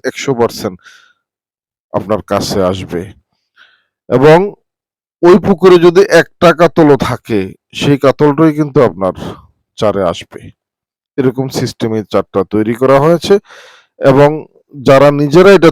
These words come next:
তৈরি করতে চান, পুরা ভিডিওটা যদি দেখেন শুরু থেকে শেষ পর্যন্ত, তাহলে আপনি অবশ্যই এটাকে তৈরি করতে পারবেন। আমি একটা এয়ারটাইট ঝাড়ের মধ্যে এটা রাখলাম, অর্থাৎ একটা রঙের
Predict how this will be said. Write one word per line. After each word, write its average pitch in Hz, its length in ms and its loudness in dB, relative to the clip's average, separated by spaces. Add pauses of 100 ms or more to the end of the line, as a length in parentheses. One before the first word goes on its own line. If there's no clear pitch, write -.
তৈরি 156 260 4
করতে 156 320 -2
চান, 110 280 0
পুরা 165 280 2
ভিডিওটা 147 460 2
যদি 151 260 2
দেখেন 123 480 -2
শুরু 131 260 -8
থেকে 143 260 -8
শেষ - 300 -8
পর্যন্ত, 151 480 -6
তাহলে 110 400 -2
আপনি 101 260 -4 (500)
অবশ্যই 127 440 0
এটাকে 139 280 0
তৈরি 131 320 0
করতে 151 240 -2
পারবেন। 151 340 0
আমি 117 180 0
একটা 117 200 -4
এয়ারটাইট 117 520 2
ঝাড়ের 98 480 -4
মধ্যে 131 260 0
এটা 123 160 0
রাখলাম, 113 320 0
অর্থাৎ 107 280 -4
একটা 107 180 -4
রঙের 117 460 -2